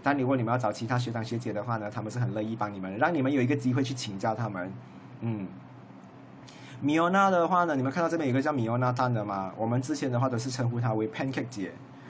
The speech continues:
但是她现在要，要新的，还要投胎换骨，<laughs> 还要新的食物了。所以接下来的话，我再给她取一个新的名字好了。呃，Miracles，呃，Mi-，Mi-，Miracle Life 的话呢，密零基础，放心，没有问题，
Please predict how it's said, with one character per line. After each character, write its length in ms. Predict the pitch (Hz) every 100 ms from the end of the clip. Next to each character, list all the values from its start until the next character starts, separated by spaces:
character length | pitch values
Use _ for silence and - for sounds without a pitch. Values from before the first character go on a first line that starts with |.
| -
但 100 | 139
是 120 | 165
她 100 | 147
现 140 | 147
在 80 | 147
要， 200 | 143 143
要 200 | 127 143
新 260 | 139 131 117
的， 120 | 110
还 100 | 113
要 160 | 123 127 - -
投 220 | - 123
胎 200 | 127 123
换 240 | 120 127 120
骨， 200 | 110 95 - 381 - 440 -
<laughs> 560 | 415 - - 370 262
还 60 | 151
要 240 | 151 151
新 240 | 170 160 147
的 120 | 135
食 240 | 123 123
物 140 | 131 143
了。 220 | 110 - - -
所 140 | 151
以 20 |
接 140 | 139 139
下 100 | 151
来 80 |
的 80 | 131
话， 80 | 127
我 80 | 127
再 80 | 131
给 80 |
她 140 | 123 113
取 180 | - 98
一 60 |
个 80 | 117
新 160 | 120 107
的 80 |
名 120 | 98 95
字 140 | 110
好 220 | 107 82
了。 120 | 73 65 - - - - - -
呃， 520 | 120 123 123 123 123
Miracles， 640 | 131 190 214 196 190 190 - -
呃， 160 | 123 117
Mi-，Mi-，Miracle 800 | 127 135 131 135 135 - 135 147
Life 420 | 147 180 170 170
的 100 | 170
话 140 | 135 151
呢， 120 | 139
密 240 | 131 165
零 200 | 143 117
基 160 | 120 123
础， 200 | 120 120
放 160 | 127 135
心， 160 | 143
没 60 | 127
有 60 | 110
问 100 | 113
题， 180 | 110